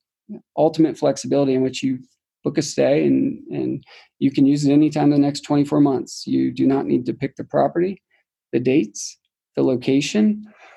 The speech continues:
And that is a function of just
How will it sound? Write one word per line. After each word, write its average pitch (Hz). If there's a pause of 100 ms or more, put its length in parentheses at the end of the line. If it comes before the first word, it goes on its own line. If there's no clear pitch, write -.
(180)
And 143
that 147
is 165
a 160
function 147
of 135 (200)
just 135